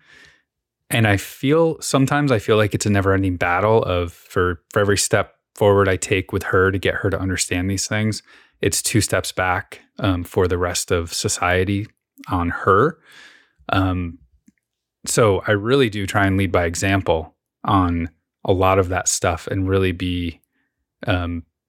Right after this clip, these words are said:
I, I spend too much, some people give me, um, a bit of a headache over it, but they, I spend too much time telling people what food makes me feel like and when I feel bad and when it, when it doesn't, when I, when I feel really good.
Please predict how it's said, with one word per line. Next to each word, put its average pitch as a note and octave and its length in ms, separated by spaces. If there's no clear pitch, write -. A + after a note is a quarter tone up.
I, A2 140
I A#2 80
spend C#3+ 360
too - 160
much, - 320
some B2 220
people G2+ 500
give G#2 140
me, F#2+ 320
um, F2 400
a B2 40
bit G#2+ 120
of F#2 60
a F#2+ 60
headache G2 340
over G2+ 180
it, F#2+ 120
but - 140
they, F#2+ 200
I A#2 100
spend C3+ 300
too - 140
much A#2+ 200
time G2+ 220
telling G2+ 260
people F#2+ 300
what F2+ 180
food F2+ 260
makes F2+ 260
me G2 60
feel F2 220
like F2+ 360
and F2 520
when G2+ 260
I F#2+ 80
feel F#2 180
bad F2 400
and G2 200
when F#2 80
it, E2+ 160
when G2 180
it - 300
doesn't, F2+ 360
when G#2+ 200
I, F2+ 160
when A#2 120
I G#2 60
feel A2 200
really F#2+ 280
good. E2+ 360